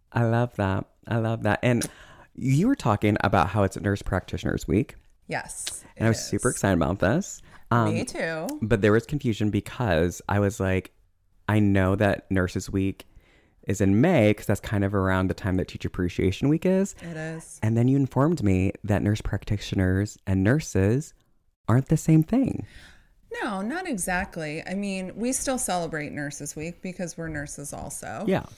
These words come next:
Speaker 2: Um, but Nurse Practitioner Week celebrates us by ourselves.
Speaker 1: I love that. So what is, um, a nurse practitioner?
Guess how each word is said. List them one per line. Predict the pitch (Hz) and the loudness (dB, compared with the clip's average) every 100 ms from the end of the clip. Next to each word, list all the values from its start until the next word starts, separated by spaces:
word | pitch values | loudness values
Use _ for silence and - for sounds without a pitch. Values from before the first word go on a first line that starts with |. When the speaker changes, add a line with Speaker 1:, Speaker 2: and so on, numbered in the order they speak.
| - - | -20 -16
Speaker 2:
Um, | - 196 175 156 156 156 196 185 | -8 -6 -4 -6 -8 -12 -14 -6
but | 196 190 185 | -4 -4 -4
Nurse | 196 202 | -8 -8
Practitioner | - 214 - 285 - 226 | -10 -10 -10 -12 -10 -8
Week | 185 190 - | -8 -10 -10
celebrates | - 175 180 185 185 - | -8 -6 -6 -8 -8 -10
us | - 175 180 - - - | -10 -8 -10 -16 -20 -12
by | 202 | -8
ourselves. | 208 240 - 415 - - - - - - - | -6 -6 -8 -10 -10 -12 -16 -18 -20 -20 -2
Speaker 1:
I | 120 | 2
love | 135 120 | 2 2
that. | 82 - | 0 0
So | - 123 113 | 0 2 2
what | 98 120 156 - | 2 2 2 4
is, | 104 104 101 - - - - | 4 6 2 -6 -20 -20 -2
um, | 98 90 69 69 85 - - | 4 4 4 0 -4 -8 -4
a | 101 | 2
nurse | 101 87 82 - | 4 2 0 -4
practitioner? | - - 87 - - - - - 50 60 | -16 -8 -8 -8 -8 -8 -6 -8 -6 -6